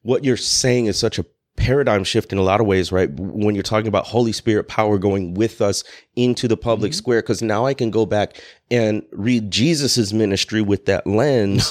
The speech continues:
Speaker 2: <laughs> Exactly.
Speaker 1: Where it's very apparent, right? Like, Jesus is in the Spirit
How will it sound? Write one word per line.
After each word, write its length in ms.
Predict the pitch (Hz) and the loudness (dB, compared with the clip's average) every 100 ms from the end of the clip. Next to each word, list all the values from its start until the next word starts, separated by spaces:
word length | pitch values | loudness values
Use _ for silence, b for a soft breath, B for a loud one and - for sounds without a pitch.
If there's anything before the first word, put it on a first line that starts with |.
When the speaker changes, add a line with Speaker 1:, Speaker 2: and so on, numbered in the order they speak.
| 135 | -4
Speaker 2:
<laughs> 80 | 113 | -4
Exactly. 480 | 120 120 117 101 95 - | -6 -4 -6 -8 -16 -8
Speaker 1:
Where 180 | 135 139 | 0 0
it's 100 | 123 | 0
very 300 | 170 208 131 | 0 0 0
apparent, 520 | 113 - 254 240 117 | 0 -2 0 0 0
right? 240 | 107 123 101 | 0 0 2
Like, 240 | 113 92 | 0 -2
Jesus 440 | - 151 139 - | -2 0 0 -2
is 180 | - 101 | -2 -2
in 240 | - 139 117 | 0 -2 -2
the 60 | |
Spirit 580 | - - 127 127 107 | -4 -6 0 2 2